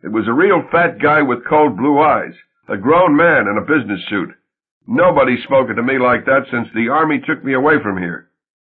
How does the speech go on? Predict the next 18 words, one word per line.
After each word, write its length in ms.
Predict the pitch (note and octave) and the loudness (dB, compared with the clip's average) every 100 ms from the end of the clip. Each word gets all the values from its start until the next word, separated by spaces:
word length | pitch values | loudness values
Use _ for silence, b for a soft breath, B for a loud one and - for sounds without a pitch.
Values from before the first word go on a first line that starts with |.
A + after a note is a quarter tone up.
| _ _ _ _ _ _ _ _ - | _ _ _ _ _ _ _ _ -12
It 80 | C3 | -4
was 180 | C3+ | -2
easy 320 | F#3 B3 F3+ C#3+ | 0 0 0 -2
for 120 | C3+ | 0
me 160 | E3 | 0
to 100 | A3+ | 0
guess 300 | A2 G2+ B2+ | 0 0 0
who 140 | - A2+ | 0 0
he 140 | C3+ | 0
was 160 | A#2 F#2+ | 0 -2
talking 360 | C3+ F3+ C#3+ G#2 | -2 -2 -2 -6
about. 420 | D#2 A#1+ G2 - _ _ _ _ - | -6 -4 -4 -6 _ _ _ _ -10
It 100 | F#2 | -2
had 180 | D3 F#3+ | -2 0
to 60 | |
be 160 | E3+ E3+ | -2 -2
Jerry 320 | B2+ F3 D#3+ | 0 2 2
Mitchell, 500 | D3+ A3 - F2 - | 2 0 -2 -6 -8